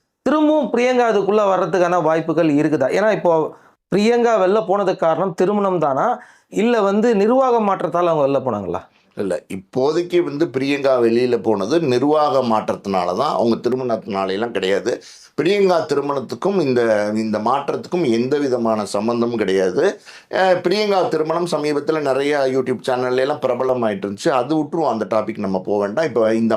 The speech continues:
Speaker 2: மாற்றங்கள் என்னன்னா, நீங்க கேட்டீங்கல்ல, பல ப்ரோக்ராம், அதாவது அது இது எது, சூப்பர் சிங்கரு, கலக்க போவது யாரு, நீயா நானா,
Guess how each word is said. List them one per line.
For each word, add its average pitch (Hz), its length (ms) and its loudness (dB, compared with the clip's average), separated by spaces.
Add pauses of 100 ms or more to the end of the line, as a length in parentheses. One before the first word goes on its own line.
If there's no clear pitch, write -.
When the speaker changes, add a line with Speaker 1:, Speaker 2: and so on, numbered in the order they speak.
(100)
Speaker 2:
மாற்றங்கள் 165 540 0
என்னன்னா, 113 320 0
நீங்க 120 200 -4
கேட்டீங்கல்ல, 131 560 0
பல 131 300 0
ப்ரோக்ராம், 143 440 -2
அதாவது 113 220 2
அது 113 320 -2
இது 107 220 -2
எது, 104 260 0 (320)
சூப்பர் 147 400 -4
சிங்கரு, 113 400 0
கலக்க 117 380 -2
போவது 110 360 0
யாரு, 101 320 0
நீயா 135 400 0
நானா, 104 420 0